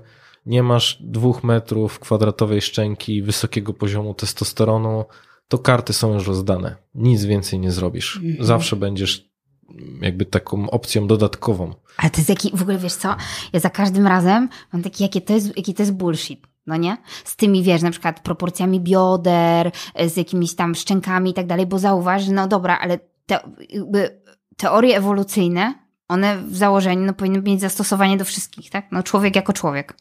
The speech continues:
Speaker 1: Mhm.
Speaker 2: Rozwój.
Speaker 1: Wiesz co, m, ja bym tak nie zadał, to, nie zadawał tego okłamu w,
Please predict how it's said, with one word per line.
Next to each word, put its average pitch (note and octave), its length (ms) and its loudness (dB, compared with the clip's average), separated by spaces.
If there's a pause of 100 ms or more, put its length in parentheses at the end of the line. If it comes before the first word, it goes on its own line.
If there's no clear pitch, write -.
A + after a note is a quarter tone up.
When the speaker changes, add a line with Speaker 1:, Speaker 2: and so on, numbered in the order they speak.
(140)
Speaker 1:
Mhm. A2 320 -10
Speaker 2:
Rozwój. D#3 380 2 (640)
Speaker 1:
Wiesz C3+ 200 -2
co, F#3+ 160 0
m, E3+ 260 -6 (180)
ja E3+ 280 0
bym F#3 160 -2
tak F3 200 0
nie E3+ 120 2
zadał, E3 300 0
to, D#3 160 -4
nie D#3 260 0
zadawał D3+ 300 0
tego C#3+ 260 -2
okłamu C3+ 640 0
w, - 100 -16